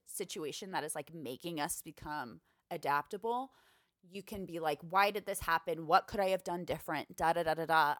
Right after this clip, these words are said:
I really don't think that's helpful. Of why did we end up here?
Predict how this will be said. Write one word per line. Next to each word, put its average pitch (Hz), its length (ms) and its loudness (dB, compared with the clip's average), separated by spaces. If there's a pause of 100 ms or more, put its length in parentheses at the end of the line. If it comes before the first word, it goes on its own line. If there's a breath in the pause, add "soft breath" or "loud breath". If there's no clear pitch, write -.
I 180 180 0
really 190 240 0
don't 160 220 -2
think 151 160 -14
that's - 160 -12
helpful. - 440 -14 (460 soft breath)
Of 151 800 4 (640)
why 175 320 6
did 160 160 -6
we 160 140 -8
end 170 180 2
up 147 180 4
here? 202 400 0